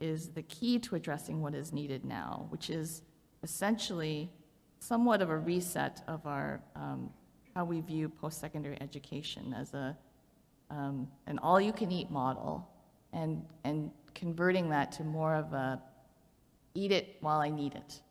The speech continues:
model, right? Um, more than ever, I would say, we think that these formats and, formats and these types of trainings are exactly what is needed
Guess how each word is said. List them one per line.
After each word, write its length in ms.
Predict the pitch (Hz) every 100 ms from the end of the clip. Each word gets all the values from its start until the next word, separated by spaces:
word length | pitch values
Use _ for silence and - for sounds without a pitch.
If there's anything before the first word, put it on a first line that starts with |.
| -
model, 240 | - - - _ -
right? 220 | 143 - - _ _ _ _ _ -
Um, 400 | 170 170 165 156 - - - _ -
more 320 | 202 220 233
than 220 | 226 185
ever, 280 | 165 160 160
I 140 | 156
would 180 | 156 160
say, 360 | - 170 156 151
we 120 | 160
think 360 | - 175 170 165
that 360 | 156 - -
these 300 | 190 214 214
formats 420 | - 160 151 147
and, 140 | 156 - - -
formats 520 | 208 180 147 139 - -
and 200 | 156 156
these 220 | 156 156
types 460 | - 202 208 208
of 100 | 175
trainings 640 | - - 147 139 131 135 - -
are 160 | 151 165
exactly 580 | 175 185 185 196 233 185
what 160 | 156
is 140 | 147 143
needed 320 | 139 139